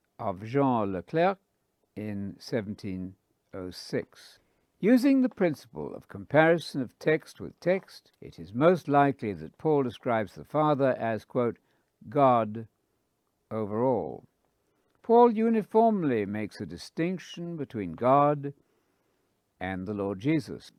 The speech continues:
In the same book, Paul blesses the Creator, and there's no reason to doubt that the Father is meant, as in Romans one, verse twenty-five.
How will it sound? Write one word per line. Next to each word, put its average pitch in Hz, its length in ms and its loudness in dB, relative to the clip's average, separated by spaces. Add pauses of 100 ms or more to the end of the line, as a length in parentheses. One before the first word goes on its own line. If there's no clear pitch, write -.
(200)
In 190 160 2
the 269 80 6
same 254 300 4
book, 151 400 0
Paul 170 260 4
blesses 156 520 2
the 117 140 -6
Creator, 143 800 2 (720)
and 135 180 0
there's 147 220 4
no 262 160 4
reason 101 640 -2
to - 100 -18
doubt 151 520 2
that 131 180 -8
the 127 100 -8
Father 98 800 -4 (100)
is 104 280 -10
meant, 123 520 -4 (920)
as 90 220 -12
in 98 140 -10
Romans 101 420 -6
one, 110 320 -4
verse 85 220 -10
twenty-five. 104 720 -6